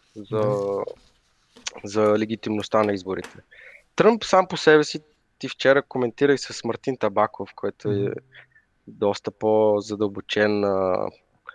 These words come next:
Speaker 1: поглед имаше върху цялата тема, но Тръмп сам по себе си също може да се тълкува като една реакция на, може би, прекаленото улевяване или прекаленото,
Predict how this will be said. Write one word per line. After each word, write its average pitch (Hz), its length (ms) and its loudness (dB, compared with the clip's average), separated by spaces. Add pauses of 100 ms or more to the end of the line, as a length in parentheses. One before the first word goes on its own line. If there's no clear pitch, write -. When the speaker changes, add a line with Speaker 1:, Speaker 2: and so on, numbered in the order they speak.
(180)
Speaker 1:
поглед 113 400 2
имаше 95 260 -6
върху 92 200 -12
цялата 98 440 0
тема, 98 400 -4 (400)
но 131 80 2
Тръмп 185 340 2
сам 185 220 4
по 175 100 -6
себе 175 280 4
си 170 440 2
също - 420 -4
може 156 200 6
да 156 60 -4
се 143 140 -8
тълкува 139 380 0
като - 220 -2
една 107 260 2
реакция - 460 -2 (560)
на, 113 420 4
може 123 320 4
би, 127 120 -2
прекаленото 123 800 2
улевяване 123 920 2
или 107 140 -4
прекаленото, 113 960 -2